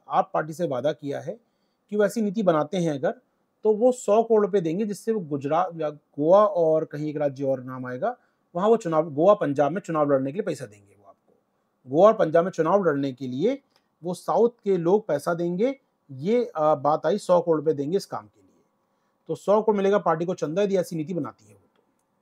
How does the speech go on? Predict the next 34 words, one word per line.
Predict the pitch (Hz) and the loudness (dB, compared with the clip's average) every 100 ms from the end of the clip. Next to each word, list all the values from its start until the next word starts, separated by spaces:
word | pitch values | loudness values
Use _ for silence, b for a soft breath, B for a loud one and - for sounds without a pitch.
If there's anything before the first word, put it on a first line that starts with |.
| _ _ _ _ _ _ _ 151 | _ _ _ _ _ _ _ -2
बना | 214 | 0
दी | 240 | 2
गई, | 240 | 0
सात | - 147 | 0 -4
महीने | 127 123 | -4 -6
बंद | 208 233 | -2 0
कर | 240 | 0
दी | 233 | 0
गई | 233 | -2
स्कीम | - 214 | -4 -4
जब | 214 208 | -4 -4
पकड़ | 175 185 | -4 -4
में | 185 | -2
आ | 180 | -2
गई | 175 | 0
इन | |
लोगों | 170 165 | 0 0
को | 170 | -2
तो, | 156 156 170 _ _ _ _ _ _ _ _ | -6 -6 -12 _ _ _ _ _ _ _ _
ठीक | - 190 | -14 -14
है, | 95 _ _ - | -16 _ _ -20
चलिए। | - _ _ _ _ _ _ _ | -20 _ _ _ _ _ _ _
तो | 147 | -6
यहाँ | 147 165 220 220 | -2 2 2 2
पर | 220 | 0
ये | 180 196 | 4 2
एक | 170 | 4
बात | 165 165 | 2 0
है, | 170 | -8
इसमें | - 170 | -8 -10
इनका | 170 170 | -4 -4
स्कैम | 147 160 151 | -4 -8 -8
बढ़ | 143 | -8
गया। | 131 | -10